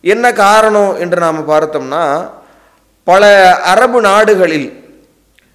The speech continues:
இந்த கசகசாவை தடை செய்கிறார். எந்த அளவிற்குனா, பயணிகளாக இவர்கள் எப்படி போதைப் பொருட்களை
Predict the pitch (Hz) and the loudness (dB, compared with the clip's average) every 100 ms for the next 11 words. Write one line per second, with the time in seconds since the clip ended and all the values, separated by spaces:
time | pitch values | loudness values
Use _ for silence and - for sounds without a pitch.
0 | _ 214 208 202 185 254 240 233 220 190 | _ -6 -6 -2 -2 -2 -2 -2 0 0
1 | 202 208 185 - 180 226 254 226 185 156 | 2 0 0 0 -2 0 -2 -2 -2 -2
2 | 143 123 180 226 226 220 208 202 208 226 | -2 -2 -2 0 2 2 0 -2 -4 -4
3 | 208 180 190 233 233 220 208 202 208 247 | -2 0 0 -2 -2 0 2 2 0 -2
4 | 247 - 185 185 180 190 254 - - _ | -4 -6 -6 0 0 0 -4 -8 -18 _
5 | _ - 165 175 240 240 185 202 233 233 | _ -8 -8 -4 -6 -4 -2 0 2 2
6 | 233 214 208 - 208 190 | 0 -2 -2 -4 -2 0